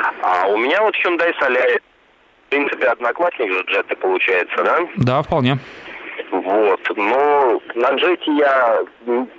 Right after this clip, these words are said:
Speaker 1: скажем так, владельцем не был никогда, но катался.
Speaker 2: Мгм. А за рулем или пассажиром?
Speaker 1: Э, за рулем.
Speaker 2: Мгм.
Speaker 1: А вот, э, с-, владелец Соляриса езжу постоянно на работу, с работы.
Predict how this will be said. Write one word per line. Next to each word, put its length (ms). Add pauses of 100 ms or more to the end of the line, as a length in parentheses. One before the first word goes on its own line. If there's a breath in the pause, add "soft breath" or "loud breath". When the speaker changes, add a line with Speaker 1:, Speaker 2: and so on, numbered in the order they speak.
(160)
Speaker 1:
скажем 300
так, 180
владельцем 580
не 120
был 180
никогда, 520
но 600
катался. 600 (300)
Speaker 2:
Мгм. 320 (400)
А 140
за 120
рулем 320
или 100
пассажиром? 540 (320)
Speaker 1:
Э, 400
за 80
рулем. 340 (140)
Speaker 2:
Мгм. 380 (180)
Speaker 1:
А 140
вот, 320
э, 460
с-, 20
владелец 520 (140)
Соляриса 680
езжу 380
постоянно 640 (320)
на 160
работу, 400
с 400
работы. 420